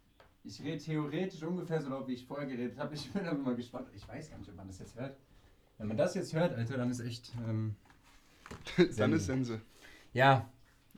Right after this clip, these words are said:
Speaker 1: dann ist Sense. Ich würde auch sagen, mit dem Podcast ist für heute Sense, zumindest von meiner Seite. Ich verabschiede mich.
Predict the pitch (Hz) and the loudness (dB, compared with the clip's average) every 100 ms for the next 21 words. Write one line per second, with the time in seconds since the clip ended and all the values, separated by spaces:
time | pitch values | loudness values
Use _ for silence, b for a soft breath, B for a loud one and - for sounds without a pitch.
0 | - _ - - - 131 165 165 143 147 | -20 _ -20 -20 -8 4 8 8 8 8
1 | 131 117 - 135 165 143 156 160 147 107 | 8 2 0 2 6 8 8 8 6 4
2 | 110 147 143 123 117 - 123 135 101 127 | 2 4 4 2 0 2 4 2 0 0
3 | 139 135 131 - 123 123 - 113 135 151 | 2 0 0 -2 -2 -2 -2 0 4 4
4 | 143 135 139 135 b b b b b b | 6 4 4 0 b b b b b b
5 | b _ - 247 233 226 226 220 220 220 | b _ 4 4 8 10 10 10 10 10
6 | 262 - | 8 2